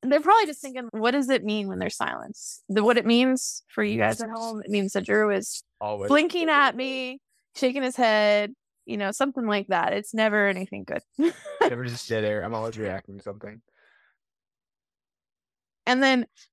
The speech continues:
Speaker 1: I saw a very early, it must have been really early into his being on the internet in that way,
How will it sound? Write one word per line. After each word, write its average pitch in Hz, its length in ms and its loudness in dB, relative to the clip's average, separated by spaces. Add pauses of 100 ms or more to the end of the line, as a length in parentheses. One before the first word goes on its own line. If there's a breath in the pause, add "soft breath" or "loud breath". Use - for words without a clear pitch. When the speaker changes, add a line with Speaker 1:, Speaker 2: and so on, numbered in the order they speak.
(160)
Speaker 1:
I 285 120 6
saw 349 360 6
a 247 40 -4
very 220 440 -4
early, 277 440 -4
it 220 140 -6
must 269 280 0
have 247 160 0
been 196 360 0
really 208 280 0
early 196 440 -4
into 190 440 -2
his 190 420 -4
being 208 280 4 (180)
on 190 100 2
the 180 100 2
internet 180 320 2
in 190 80 -6
that 170 200 -2
way, 202 460 0